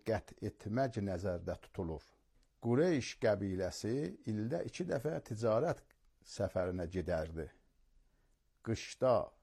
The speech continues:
Yəmənə, yayda Şama.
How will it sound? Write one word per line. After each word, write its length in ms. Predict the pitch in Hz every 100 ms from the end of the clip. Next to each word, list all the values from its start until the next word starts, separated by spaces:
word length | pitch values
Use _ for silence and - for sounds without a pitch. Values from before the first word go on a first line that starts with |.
| _ -
Yəmənə, 560 | 104 101 95 92 104 131 160 185 - _
yayda 540 | 101 104 98 87 92 104 120 143 - _ _
Şama. 420 | - - 80 82